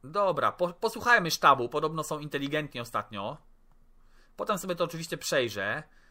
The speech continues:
Tu idziemy dalej, tu idziemy dalej. Wyślij na kurs językowy, czemu nie? To zawsze jest przydatne.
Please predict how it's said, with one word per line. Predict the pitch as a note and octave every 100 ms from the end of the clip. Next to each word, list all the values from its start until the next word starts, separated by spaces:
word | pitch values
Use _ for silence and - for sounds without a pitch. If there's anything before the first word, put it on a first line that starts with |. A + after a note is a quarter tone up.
| - -
Tu | F#3
idziemy | F3 D#3 C3+ B2
dalej, | D#3 F#3 E3 C#3+
tu | D#3+ -
idziemy | C3 C3 B2
dalej. | A#2+ F3+ F#3 E3 D3+ D3 - - _ -
Wyślij | A#2+ G3 G#3+ G#3+
na | F3 D#3+
kurs | F#3 E3+
językowy, | E3+ D3 C#3+ D3 C3+
czemu | - B2+ A2+
nie? | C3 E3 D#3 - - - - -
To | C3+
zawsze | D3+ D#3 C#3+
jest | B2+
przydatne. | - - C#3 D#3 D3 C#3 C3+